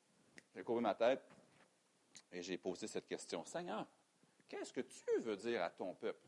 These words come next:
dimanche matin ? » C'est pas moi qui choisis le thème du message. Je crois,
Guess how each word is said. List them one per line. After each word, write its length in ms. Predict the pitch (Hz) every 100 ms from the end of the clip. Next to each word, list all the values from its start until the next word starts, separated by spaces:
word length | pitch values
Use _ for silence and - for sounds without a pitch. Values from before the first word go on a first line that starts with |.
| -
dimanche 420 | 87 80 69 -
matin ? » 200 | - - - _ - _ _ _ _ _ _ _ - _ _
C'est 100 | -
pas 120 | 165
moi 260 | 143 180 170 -
qui 80 | -
choisis 460 | - 110 92 113 117 - _ _ -
le 140 | 87 90
thème 300 | - 120 104
du 120 | 85
message. 500 | 80 - - - - _ _ _ _ _ _ _ _
Je 140 | - 90
crois, 500 | - 90 104 120